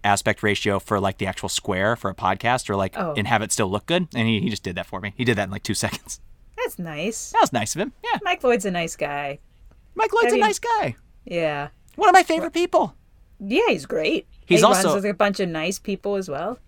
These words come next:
Speaker 1: one of the few people I know who I can talk about Better Call Saul with, 'cause, uh, not many people watch that show.
Speaker 2: <laughs> Um,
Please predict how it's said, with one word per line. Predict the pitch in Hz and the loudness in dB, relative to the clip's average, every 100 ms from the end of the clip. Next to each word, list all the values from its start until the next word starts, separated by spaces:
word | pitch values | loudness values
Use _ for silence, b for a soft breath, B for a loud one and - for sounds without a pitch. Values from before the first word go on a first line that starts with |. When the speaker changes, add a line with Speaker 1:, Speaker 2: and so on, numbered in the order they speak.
| - - | -20 -16
Speaker 1:
one | 135 190 | -4 -2
of | 185 | -2
the | |
few | - 190 | -4 -8
people | 190 190 165 | -6 -4 -2
I | 208 | 0
know | 156 147 | 0 0
who | 139 147 | 2 2
I | 147 | 2
can | 151 | 0
talk | 151 151 | 0 0
about | 165 170 | 2 0
Better | 185 208 | 0 -2
Call | - 269 | -4 -6
Saul | - - | -4 -4
with, | 113 - - | -6 -8 -12
'cause, | 139 127 135 | -10 -6 -2
uh, | 143 147 | 0 0
not | 143 139 156 175 - | 0 0 -2 -4 -8
many | 190 185 185 202 | -6 -2 -2 -2
people | 226 262 | -4 -2
watch | 285 - | -2 -2
that | - - | -4 -2
show. | 104 - - - - _ | -2 -4 -10 -20 -20 _
Speaker 2:
<laughs> | 185 233 - - - - - 254 - - - - - - 302 B B B - | 2 2 2 -12 -20 -20 -12 -8 -8 -10 -18 -18 -20 -14 -14 B B B 0
Um, | 208 196 170 156 151 | 4 4 2 -4 -12